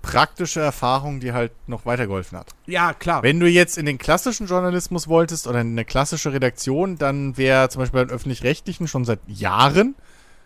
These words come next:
Speaker 1: ohne abgeschlossenes Studium brauchst dich gar nicht auf ein
Speaker 2: Studium.
Speaker 1: Praktikum bewerben.
Speaker 2: Richtig, aber ich glaube nicht,
Speaker 1: Bewerben.
Speaker 2: dass das an meiner Deutschnote scheitern würde.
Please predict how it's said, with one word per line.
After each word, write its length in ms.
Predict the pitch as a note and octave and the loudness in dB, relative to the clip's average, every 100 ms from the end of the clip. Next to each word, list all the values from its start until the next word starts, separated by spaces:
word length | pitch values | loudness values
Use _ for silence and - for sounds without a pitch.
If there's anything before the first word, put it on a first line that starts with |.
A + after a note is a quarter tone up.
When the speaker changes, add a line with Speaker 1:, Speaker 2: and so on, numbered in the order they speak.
| - - - - | -20 -20 -14 0
Speaker 1:
ohne 380 | F3 F3+ G3 F#3+ | 6 6 6 4
abgeschlossenes 540 | - D#3+ E3+ D#3 D3+ | 2 0 0 0 -2
Studium 400 | - D3 E3 D#3+ | -2 0 0 0
brauchst 280 | C3 C3 - | 2 0 0
dich 100 | - | 0
gar 120 | A#2+ | 2
nicht 100 | C3 | 4
auf 80 | - | 4
ein 20 | |
Speaker 2:
Studium. 180 | - D3 | 4 2
Speaker 1:
Praktikum 360 | A#2+ A2+ A#2+ | 2 0 -2
bewerben. 380 | A2 G2 G2+ G2 | -2 -2 -4 -2
Speaker 2:
Richtig, 420 | - B3+ - D3+ E3+ | -2 -2 -2 -6 -2
aber 100 | E3 | -2
ich 100 | - | 2
glaube 260 | F3 D#3+ | 2 4
nicht, 100 | F3 | 2
Speaker 1:
Bewerben. 140 | - G2+ | 0 0
Speaker 2:
dass 120 | G3 | 0
das 180 | A3 A#3+ | 0 0
an 100 | A3 | 0
meiner 240 | F#3 E3+ | 0 0
Deutschnote 720 | D#3+ A3+ G3 - D#3 C3 A#2+ | 0 2 0 0 -6 -6 -6
scheitern 440 | B2 C3+ B2 B2+ A#2 | -10 -10 -10 -12 -10
würde. 280 | A#2 A2+ | -10 -10